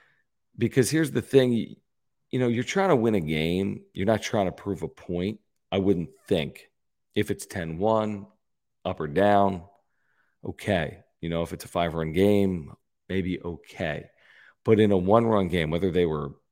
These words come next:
I don't know if they were losing one nothing at the time or up two, I think they were up two one because Kelly had allowed a couple of runs in the fourth inning, or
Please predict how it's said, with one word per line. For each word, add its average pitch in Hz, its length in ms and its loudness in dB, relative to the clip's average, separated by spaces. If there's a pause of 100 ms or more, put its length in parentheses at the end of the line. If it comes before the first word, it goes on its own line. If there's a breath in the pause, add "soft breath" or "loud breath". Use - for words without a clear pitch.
(180)
I 82 40 -6
don't 92 100 -4
know 90 60 -4
if 80 60 -10
they 92 80 -6
were 78 100 -4
losing 95 320 -6
one 101 120 -4
nothing 101 220 -6
at 98 80 -10
the - 60 -20
time 95 500 -6
or 80 280 -6
up - 200 -8
two, - 220 -4
I 101 100 -4
think 147 120 -6
they 170 80 -2
were - 180 -4
up - 200 -4
two 95 260 -2
one 76 400 -2
because 73 140 -8
Kelly 117 240 2
had 110 40 0
allowed 95 220 4
a 85 40 -4
couple 92 260 -4
of 85 60 0
runs 82 220 -2
in 78 60 -12
the 82 60 -8
fourth 85 320 -4
inning, 78 260 -2
or 73 120 -10